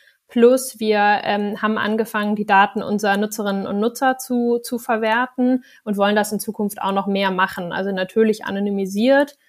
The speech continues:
aber die Idee ist, deswegen heißen wir auch Peers, dass, äh,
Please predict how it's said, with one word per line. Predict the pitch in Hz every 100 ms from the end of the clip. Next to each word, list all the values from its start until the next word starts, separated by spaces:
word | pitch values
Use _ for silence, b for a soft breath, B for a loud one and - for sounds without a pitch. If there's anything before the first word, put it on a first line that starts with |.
| _ _ _ -
aber | 202 208
die | 208 196
Idee | 185 220 247 247
ist, | 247 -
deswegen | 208 208 190
heißen | 196 202 202
wir | -
auch | -
Peers, | - 254 277 277 -
dass, | - 196 294 - _ _ _ _ _ _ _ _ - _
äh, | -